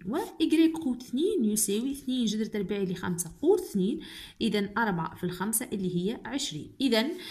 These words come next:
اكس قوه اثنين اكبر من ايكغيك قوه اثنين، على خاطر سبعة وعشرين اكبر من عشرين. فوالا،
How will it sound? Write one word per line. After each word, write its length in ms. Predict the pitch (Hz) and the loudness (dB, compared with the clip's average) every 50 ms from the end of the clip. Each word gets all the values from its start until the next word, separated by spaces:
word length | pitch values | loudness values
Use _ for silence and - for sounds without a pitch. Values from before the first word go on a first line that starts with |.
| - - _ - 320 | -16 -14 _ 2 2
اكس 320 | 359 359 - - - - | 2 4 4 4 4 4
قوه 260 | - - - 190 180 | 0 0 0 0 0
اثنين 340 | 180 180 175 190 269 381 359 - 330 | 2 0 -2 0 0 0 -2 -2 -4
اكبر 260 | 330 - 311 370 392 | -6 -4 -2 -2 0
من 160 | 403 415 427 440 427 | 0 0 -2 -2 -2
ايكغيك 320 | 403 427 427 415 - - | 0 0 -2 -2 0 0
قوه 120 | 370 392 | 0 0
اثنين، 280 | 381 - 233 170 156 160 | 2 2 -2 0 0 -2
على 100 | 151 160 | -6 -8
خاطر 240 | - - 170 170 - | -8 -8 -8 -4 -2
سبعة 320 | - - 262 262 226 170 | 0 0 2 2 0 -2
وعشرين 540 | - - - - - - 190 269 349 - - | -2 -6 -10 -10 -8 -4 -2 -2 -2 0 -2
اكبر 300 | 254 - - 190 277 320 | -4 -4 -4 -4 -4 -2
من 160 | 277 247 202 | 0 0 -2
عشرين. 380 | 165 131 - - - - 123 - | -2 -4 -4 -6 -6 -6 -8 -12
فوالا، 340 | - - - - - 165 | -10 -8 -6 -6 -6 -8